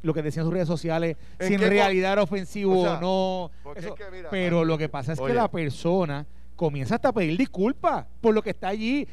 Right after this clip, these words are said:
Speaker 1: y comienza a decir que eso es privado, eso es público, y comienza a pedir, y, y empieza a fildear para atrás con el tema que sí, con el tema racial, con el tema de lo de, de lo de, de lo de Netflix, con el, y son cosas que yo creo que debieron haber estado mucho más preparados, y él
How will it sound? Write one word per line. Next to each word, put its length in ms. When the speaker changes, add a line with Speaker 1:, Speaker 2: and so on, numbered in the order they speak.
Speaker 1:
y 100
comienza 320
a 40
decir 160
que 80
eso 100
es 40
privado, 520
eso 100
es 60
público, 640
y 100
comienza 340
a 40
pedir, 380
y, 60
y 180
empieza 400
a 60
fildear 300
para 140
atrás 200
con 140
el 100
tema 220
que 100
sí, 100
con 160
el 100
tema 240
racial, 560
con 180
el 100
tema 240
de 80
lo 100
de, 180
de 180
lo 120
de, 520
de 100
lo 80
de 100
Netflix, 580
con 160
el, 80
y 220
son 180
cosas 600
que 160
yo 140
creo 120
que 280
debieron 500
haber 140
estado 200
mucho 240
más 100
preparados, 520
y 300
él 420